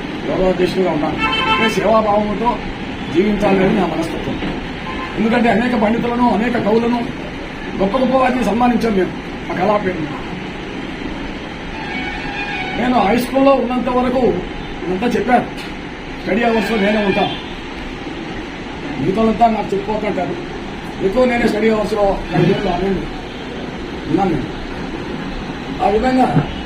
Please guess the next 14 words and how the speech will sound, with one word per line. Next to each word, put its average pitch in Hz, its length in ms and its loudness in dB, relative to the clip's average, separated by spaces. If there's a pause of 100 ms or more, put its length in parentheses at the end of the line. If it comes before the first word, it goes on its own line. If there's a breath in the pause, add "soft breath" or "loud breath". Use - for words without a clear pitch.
(800)
ఎందుకో 240 300 2
నాకు 214 260 0
చిన్నప్పుడు 214 440 -2
నేను 202 300 0
అనుభవించే 196 320 0
కష్టాలు 175 480 -2 (880)
చాలా 147 120 0
ఉంటాయి, 156 320 -2 (1120)
అందుకని 202 600 -2
సేవాభావంతో 196 560 4
జీవించాలనుకున్నాను. 185 840 0 (1040)
సంపాదించిందంటూ 240 760 2
ఏమీ 226 220 2
లేదు, 202 220 2